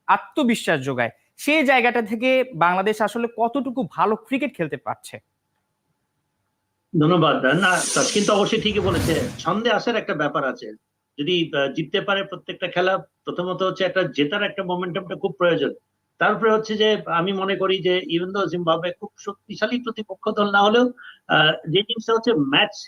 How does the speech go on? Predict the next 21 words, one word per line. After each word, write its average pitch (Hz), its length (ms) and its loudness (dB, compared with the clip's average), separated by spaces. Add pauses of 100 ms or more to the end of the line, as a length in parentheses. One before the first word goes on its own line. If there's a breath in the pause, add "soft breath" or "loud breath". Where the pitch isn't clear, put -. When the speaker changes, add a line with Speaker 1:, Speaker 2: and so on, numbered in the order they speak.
(140)
Speaker 2:
ফিটনেস, 226 640 -4 (240)
আহ, 143 400 2
আমি, 202 280 2
আমি 185 180 0
বলবো 180 300 2
না 208 140 2
যে 180 100 0
খুব, 180 260 -2 (340)
আহ, 147 460 4 (120)
এটাতে, 175 360 -2
আম-, 160 400 -2
আহ, 151 360 -2 (120)
আ-, 156 320 -6
আমাদের 156 460 2
গুণগত 196 480 2
মান 190 380 2
বাড়বে 170 420 0 (360)
কিংবা 175 240 0
আমরা 175 360 2
খুব 165 280 -4
ভালো 165 380 -2